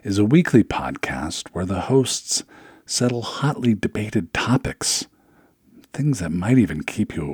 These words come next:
awake, like whether ketchup should be on a hot dog, Star Wars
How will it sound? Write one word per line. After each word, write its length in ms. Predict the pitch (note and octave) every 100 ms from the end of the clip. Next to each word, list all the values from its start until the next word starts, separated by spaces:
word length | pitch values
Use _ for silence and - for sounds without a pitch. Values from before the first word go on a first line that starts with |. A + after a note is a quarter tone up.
| E2
awake, 400 | A#2+ B2+ - - - - - - _ -
like 400 | F#2 F2 - - -
whether 320 | A#2 A2 G2+ - -
ketchup 600 | - D3 - E2 D2+ - _ _ _ _ _ _
should 340 | - - C3
be 160 | A2+ G#2
on 160 | F2+
a 80 | F2
hot 380 | D#2 - G2+ -
dog, 420 | D2 - - - - _ _ _ _ _ -
Star 460 | - - D2 D#2
Wars 600 | E2 F2+ F#2+ A#2 C3+ -